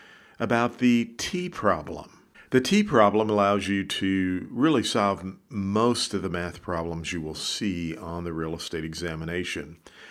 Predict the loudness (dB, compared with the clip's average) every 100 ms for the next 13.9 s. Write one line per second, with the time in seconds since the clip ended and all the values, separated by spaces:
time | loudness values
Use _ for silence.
0 | -20 -4 0 4 2 2 -2 0 0 4
1 | 6 6 4 0 0 -2 -4 -6 0 2
2 | 2 -2 -2 -6 -8 -4 -4 -2 -2 -2
3 | -4 -6 -6 -6 -8 -10 -10 -10 -12 -12
4 | -20 -20 -20 -10 -4 -2 4 4 4 0
5 | 0 0 0 -2 -4 0 0 0 -2 -4
6 | -6 -6 -4 -4 -2 -2 0 0 -2 0
7 | -2 -2 -2 -2 -4 -10 -16 _ _ -8
8 | -6 -2 0 2 2 2 -2 -2 -2 -6
9 | -12 -10 -4 -2 0 0 0 -2 -6 -14
10 | -18 -10 -6 -4 -6 -2 -2 -2 -4 -4
11 | -4 -6 -10 -16 _ _ -4 -2 -2 -4
12 | -2 -2 0 -2 -2 -2 -2 -4 -8 -4
13 | -2 -2 -6 -4 -4 -2 -2 -4